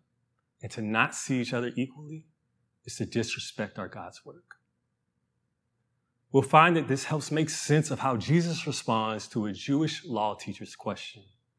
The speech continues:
in Luke ten. "What must I do to inherit eternal life?" The response that Jesus affirmed was correct,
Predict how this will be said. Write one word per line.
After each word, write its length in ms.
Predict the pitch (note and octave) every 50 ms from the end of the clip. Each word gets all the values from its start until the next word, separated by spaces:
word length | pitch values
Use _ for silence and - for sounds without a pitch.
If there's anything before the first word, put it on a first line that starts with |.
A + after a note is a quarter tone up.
| _ _ _ _ _
in 180 | - G2 F2+ F2+
Luke 160 | F#2 F2 -
ten. 300 | - - G2+ E2+ - - _ _ _ _ _ _ _ _ _ _ _ _ _ _ _ _ _ _
"What 180 | - B2 D3 E3
must 240 | D3+ C#3+ C3 - C#3+
I 140 | B2 B2 G#2+
do 320 | F#2+ A2+ A2+ A2+ G#2 G2
to 180 | - - G#2+ G2
inherit 420 | G2 F#2+ F2 G#2+ G2+ G2 G2 -
eternal 400 | G2 E2+ - - - F2 G2 F#2
life?" 220 | E2 F2 F2 E2 - _ _ _ _ _ _ _ _ _ _ _ _ _ _ _ _ _ _ _ _ _ _ _ _ _ _ _ _ _ _ -
The 100 | C3+ B2+
response 420 | C3+ B2 - - D3+ D#3+ E3+ D#3+
that 120 | F3+ D#3+ A#2+
Jesus 300 | G2+ C3+ D#3 D3+ - D#3+
affirmed 460 | C#3+ - - C#3 C3+ C#3+ C#3+ C#3 A#2+
was 320 | A#2+ A#2 - - - - - _ _ _ _ _ _ _
correct, 640 | - - C#3+ B2 B2 C3+ C#3 - - - - - -